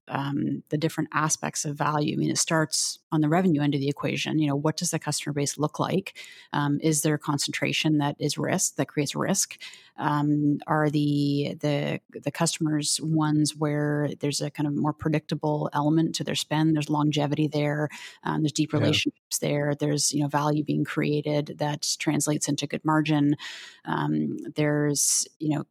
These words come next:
Speaker 1: there's predictability from that perspective, 'cause that is the, the single biggest risk that ultimately, you know, a, a buyer has is the, is either revenue or talent. And if you can
Speaker 2: Yeah.
Speaker 1: de-risk those elements, um, initially to begin with by,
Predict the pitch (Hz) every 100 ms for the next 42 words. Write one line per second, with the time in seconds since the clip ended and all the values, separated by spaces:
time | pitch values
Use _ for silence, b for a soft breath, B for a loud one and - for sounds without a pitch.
0 | - - 143 - - 165 156 151 151 143
1 | 139 - 151 - 170 - 170 - 208 -
2 | 160 175 185 156 - 147 - 151 - 175
3 | 160 147 147 135 147 - - 151 143 147
4 | 147 143 147 143 143 143 143 147 151 151
5 | 143 147 143 143 143 214 147 139 - 143
6 | 147 143 147 B B - - 151 151 147
7 | 147 151 147 143 - 143 147 185 156 156
8 | - - 143 139 139 B B B - -
9 | 156 156 143 143 151 143 - 160 160 170
10 | 160 156 - - - 143 143 139 - 202
11 | 143 139 135 - - - 143 143 143 147
12 | - 147 160 - - 71 87 - 151 151
13 | 180 147 - - 147 147 147